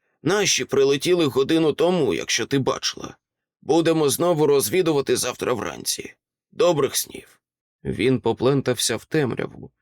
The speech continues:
вузлуватий, кривуватий, погойдуючись з боку в бік, як якісь старі меблі.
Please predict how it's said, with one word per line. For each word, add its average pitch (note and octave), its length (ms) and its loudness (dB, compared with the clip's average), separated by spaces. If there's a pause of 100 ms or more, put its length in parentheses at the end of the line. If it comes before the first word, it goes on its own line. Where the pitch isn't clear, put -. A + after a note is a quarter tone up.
(160)
вузлуватий, D3 760 0
кривуватий, A2 760 -2
погойдуючись A#2+ 1000 -2
з - 140 -10
боку A2 400 0
в C#2+ 120 -12
бік, D3 340 -4 (280)
як - 260 -6
якісь A#2+ 480 -2
старі A#2+ 400 -2
меблі. A#2 640 -2